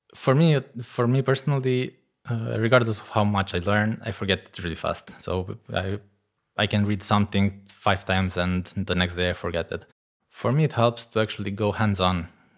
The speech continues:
and trying out something. If I learn about, I don't know, uh, welding, carpentry, I can read it, I can watch, I can do anything,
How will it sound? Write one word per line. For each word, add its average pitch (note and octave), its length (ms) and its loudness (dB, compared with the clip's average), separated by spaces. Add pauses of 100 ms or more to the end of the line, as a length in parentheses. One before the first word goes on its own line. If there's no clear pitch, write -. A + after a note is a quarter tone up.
and F2+ 320 -4
trying F2+ 400 0
out E2+ 360 -2 (240)
something. E2 480 -4 (420)
If G#2 180 -8
I G2+ 40 2
learn G2 300 0
about, F#2 500 -2 (140)
I E2 80 -6
don't E2 360 -8
know, E2+ 60 -4
uh, F2 40 -6 (420)
welding, F#2 560 -2
carpentry, F#2+ 540 0 (1200)
I A#2 60 0
can A2+ 180 2
read A2 220 2
it, A2+ 100 -6 (200)
I G2+ 160 -2
can G#2 300 0
watch, G#2 340 -2
I G#2 100 -4
can G2+ 220 0
do A2 140 0
anything, G2+ 460 0